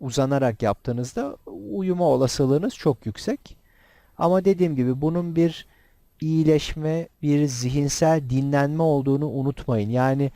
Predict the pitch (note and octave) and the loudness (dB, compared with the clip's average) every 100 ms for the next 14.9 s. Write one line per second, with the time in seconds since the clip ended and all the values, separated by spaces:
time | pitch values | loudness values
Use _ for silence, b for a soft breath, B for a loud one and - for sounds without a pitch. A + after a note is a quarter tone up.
0 | b b b b D3 D#3+ F3+ E3 - D3 | b b b b -6 -2 0 0 0 -2
1 | D3 D3+ C#3 - C3+ A#2 A#2+ B2+ C3+ D3 | 0 -2 -2 -4 -6 -4 -2 0 0 0
2 | F3 D3+ B2+ B2+ C3+ C3+ C3+ C#3 D#3 B2+ | -2 0 2 2 0 -4 -2 -2 -2 -4
3 | - B2+ A#2+ - - - B2+ E3 - _ | -2 0 0 -2 -10 -4 0 0 0 _
4 | - - _ _ _ _ _ - C3+ B2+ | -18 -18 _ _ _ _ _ -2 0 2
5 | A#2+ A2+ G#2 F#2+ - E2+ - - - _ | 2 2 -2 -4 -14 -18 -20 -20 -20 _
6 | _ B2+ A#2 A2 - - G2+ - - A#2 | _ 0 2 2 -2 -8 -10 -10 -18 -20
7 | - - A#2+ G#2+ - A2+ G#2+ G2+ - F#2+ | -20 -4 0 0 0 -6 -6 -6 -10 -12
8 | - D#2+ E2 - B2 A#2+ A#2+ B2+ A#2+ G#2+ | -12 -18 -18 -8 -2 0 0 0 -2 -2
9 | G2+ - b b b b b C#3 B2+ D#3 | -4 -6 b b b b b -6 2 6
10 | D#3+ - _ _ _ _ - C3+ A#2 A#2+ | 6 2 _ _ _ _ -4 0 2 2
11 | - C#3 E3 F#3 - C3 E3 C4 - _ | -2 -4 -4 -6 0 2 2 -2 -16 _
12 | _ _ _ - C#3 C3 F3 D#3+ A#2+ A2+ | _ _ _ -4 -2 0 -2 2 2 4
13 | A2+ A#2 F3+ B3+ - _ _ _ - - | 0 0 -2 -2 -8 _ _ _ -10 0
14 | C#3+ D#3 D#3 A2+ A#2+ - - - | 2 2 0 -2 -4 -6 -8 -12